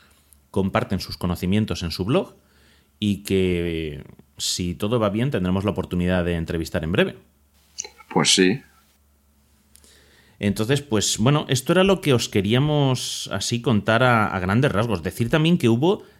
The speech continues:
Speaker 1: talleres para niños, que es lo importante en Por una red más segura,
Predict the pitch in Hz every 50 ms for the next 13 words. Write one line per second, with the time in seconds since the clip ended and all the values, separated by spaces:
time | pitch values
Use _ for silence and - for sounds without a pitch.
0 | _ _ _ 98 92 92 90 110 120 139 170 175 - - - 143 107 95 90 87
1 | 85 85 85 90 117 139 131 120 170 185 - - 87 92 101 107 101 - 85 -
2 | - 110 120 117 117 101 90 80 82 80 90 90 82 90 85 85 87 - - 85
3 | 90 120 127 135 - -